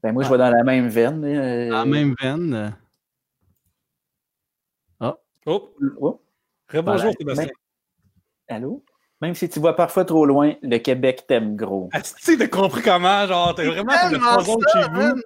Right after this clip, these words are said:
Speaker 3: Ça a pas de sens, là.
Speaker 1: <laughs>
Speaker 2: T'as un air le Danny. Tu pourrais écrire pour Danny Turcotte.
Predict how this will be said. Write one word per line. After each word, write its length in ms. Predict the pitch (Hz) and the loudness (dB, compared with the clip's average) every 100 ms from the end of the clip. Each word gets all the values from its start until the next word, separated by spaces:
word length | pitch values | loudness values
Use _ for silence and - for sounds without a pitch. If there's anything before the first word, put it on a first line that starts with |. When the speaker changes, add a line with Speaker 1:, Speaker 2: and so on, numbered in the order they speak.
| _ _ | _ _
Speaker 3:
Ça 140 | 180 | -4
a 40 | 156 | -4
pas 160 | - | -2
de 60 | 208 | -4
sens, 320 | - 165 160 - | -4 -8 -8 -10
là. 80 | 135 | -14
Speaker 1:
<laughs> 1200 | 135 277 - - - 202 - - _ - 123 131 - | -12 -14 -14 -20 -18 -18 -18 -20 _ -18 -12 -12 -6
Speaker 2:
T'as 120 | 208 | -6
un 120 | 208 | -2
air 200 | 233 277 | 0 2
le 140 | 214 165 | 2 2
Danny. 440 | 151 170 165 226 143 | 2 2 2 -4 -6
Tu 100 | - | -8
pourrais 200 | 208 302 | -4 -2
écrire 180 | 302 320 | 0 -2
pour 140 | 175 | 2
Danny 160 | 143 143 | 2 0
Turcotte. 320 | 127 120 160 | -4 -10 -14